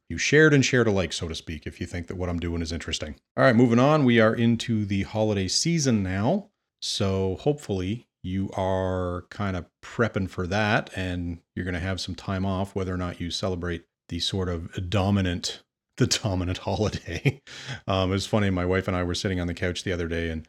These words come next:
we were singing Christmas songs because that's what we do. We're kinda nerds that way. She started singing, "You better watch out, you better not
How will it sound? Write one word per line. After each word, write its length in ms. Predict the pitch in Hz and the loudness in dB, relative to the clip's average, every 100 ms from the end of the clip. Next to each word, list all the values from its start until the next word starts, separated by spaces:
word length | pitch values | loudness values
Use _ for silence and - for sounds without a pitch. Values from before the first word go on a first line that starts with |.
| - | -8
we 160 | 127 | -6
were 120 | 92 92 | -2 -2
singing 460 | - 113 101 92 | 2 2 2 -2
Christmas 760 | - 110 - 107 - - - - - | -2 -4 -2 -2 -2 -2 -4 -10 -6
songs 720 | - 101 85 85 85 82 - | -4 -2 -2 -2 -4 -6 -8
because 640 | - 87 98 85 82 - - | -8 -8 -4 -4 -4 -6 -6
that's 340 | 85 82 - - | -6 -6 -8 -8
what 160 | 85 | -8
we 100 | 87 | -6
do. 300 | 82 90 80 | -4 -4 -4
We're 220 | 82 76 73 - | -6 -8 -12 -10
kinda 180 | 80 80 | -8 -6
nerds 280 | 80 80 | -6 -6
that 180 | - 76 | -8 -8
way. 240 | 80 76 - _ _ - | -6 -8 -10 _ _ -8
She 160 | 107 | -4
started 340 | - 107 101 92 | 0 2 2 0
singing, 320 | 98 92 92 | -2 -2 -2
"You 80 | 87 | -2
better 220 | 92 90 | -2 -2
watch 320 | 85 85 - | -2 -4 -4
out, 220 | 87 82 | -4 -6
you 60 | - | -8
better 280 | 87 85 85 | -6 -4 -2
not 260 | 85 82 | -4 -6